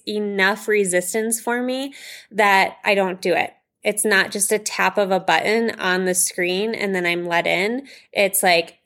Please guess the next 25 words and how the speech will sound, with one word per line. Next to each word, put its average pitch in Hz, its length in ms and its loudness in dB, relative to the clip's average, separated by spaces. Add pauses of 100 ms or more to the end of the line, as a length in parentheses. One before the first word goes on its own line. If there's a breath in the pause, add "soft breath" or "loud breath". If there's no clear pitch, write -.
(120)
it's 208 220 -2
more 202 400 0
work 196 520 0
where 180 560 2
if 196 180 -2
I 180 140 4
start - 460 0
to 202 120 -8
do 175 200 -2
that, 190 280 2
I've 196 140 0
only 202 180 0
had 196 120 2
one 180 360 0
time 180 340 0
where 180 140 -2
I 170 60 2
have 175 180 -4
started 170 560 0
to 196 140 -2
go 180 260 0
through 190 200 -4
that 170 220 0
process 220 540 0 (380 loud breath)
and 214 320 0